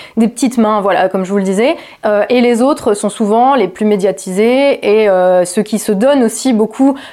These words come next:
euh, des airs de dissidents, euh, qui viennent parler, euh, de souveraineté, de machin. Et puis quand il faut, euh, quand il faut prendre position et quand il faut ouvrir sa bouche, là, il y a plus personne.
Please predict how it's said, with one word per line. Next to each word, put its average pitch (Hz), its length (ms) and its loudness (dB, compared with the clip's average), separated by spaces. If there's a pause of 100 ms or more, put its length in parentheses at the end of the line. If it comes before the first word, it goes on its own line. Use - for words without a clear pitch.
(120)
euh, 196 140 2
des 208 260 0
airs 254 300 -2 (220)
de 214 140 2
dissidents, 214 920 2
euh, 190 100 2
qui 196 160 -8
viennent 208 160 0
parler, 202 520 0
euh, 202 100 2
de 202 100 0
souveraineté, 202 640 -2
de 202 100 0
machin. 214 460 0
Et 196 80 -4
puis 233 180 -6
quand 208 140 -2
il 196 100 -4
faut, 233 260 0
euh, 175 220 2
quand 196 140 -4
il 185 80 -4
faut 240 140 -2
prendre 208 180 -4
position 196 360 -2
et 240 60 0
quand 214 100 -2
il 180 80 -4
faut 202 120 -6
ouvrir 196 260 -4
sa 202 160 -2
bouche, 262 280 0
là, 254 120 2
il 285 60 0
y 220 60 2
a 294 100 0
plus 330 260 0
personne. 247 540 -2